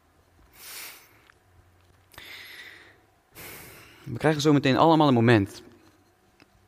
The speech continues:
Een moment om stil te staan, zelf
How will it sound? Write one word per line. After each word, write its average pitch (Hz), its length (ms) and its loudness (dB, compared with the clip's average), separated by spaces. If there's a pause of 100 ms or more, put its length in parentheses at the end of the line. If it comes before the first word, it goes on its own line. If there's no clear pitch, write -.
(420)
Een 117 80 -6
moment 143 420 0
om 110 160 -4
stil 185 280 2
te 151 80 -4
staan, 143 480 0 (600)
zelf 156 760 2